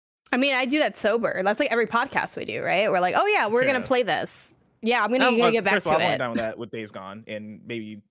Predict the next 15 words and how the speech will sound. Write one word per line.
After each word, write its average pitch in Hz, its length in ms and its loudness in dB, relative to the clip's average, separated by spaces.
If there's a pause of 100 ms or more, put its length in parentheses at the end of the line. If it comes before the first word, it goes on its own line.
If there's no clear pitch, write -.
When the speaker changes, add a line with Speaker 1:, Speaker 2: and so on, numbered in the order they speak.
(140)
Speaker 2:
the, 104 360 -6
um, 101 320 -12 (380)
what's - 140 -18
the 147 80 -10
game? 135 260 -6
The 117 300 -4
Mario 127 300 0
and 113 80 -4
Rabbids. 98 400 -12 (100)
Speaker 1:
The 220 80 -6
Speaker 2:
I've 214 60 2
Speaker 1:
Year 190 180 4
is - 100 6
Speaker 2:
only 143 40 0
Speaker 1:
Young. 175 220 0